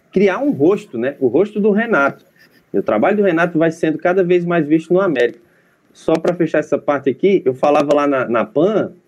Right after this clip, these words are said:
galera aqui do, do Corneteiros, quando o Daniel saiu, eu fui contra a saída do Daniel Neri, muito mais por,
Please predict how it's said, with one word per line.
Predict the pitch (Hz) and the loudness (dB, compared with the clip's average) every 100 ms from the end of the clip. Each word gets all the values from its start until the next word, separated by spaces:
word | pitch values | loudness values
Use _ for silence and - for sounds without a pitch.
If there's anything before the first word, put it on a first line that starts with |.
| _ | _
galera | 98 107 107 101 | -2 0 2 0
aqui | 101 | -2
do, | 104 | -4
do | 101 107 | -6 -6
Corneteiros, | 104 110 107 - 104 85 _ _ _ _ - | -2 0 0 0 -2 -2 _ _ _ _ -4
quando | 180 247 214 | -2 -2 -2
o | 190 | 0
Daniel | 165 156 135 | 2 2 2
saiu, | 131 - 101 127 175 147 | 0 -2 0 2 2 0
eu | - | -4
fui | 156 | -6
contra | - 147 170 190 135 | -4 -2 -2 -2 -6
a | |
saída | - 123 123 | -2 -2 0
do | 113 | -2
Daniel | 117 110 98 | -2 0 0
Neri, | 110 170 165 - _ _ _ _ | 2 2 0 -4 _ _ _ _
muito | 143 240 302 | -2 0 0
mais | 214 190 180 | 0 0 -2
por, | - 175 170 | -2 0 0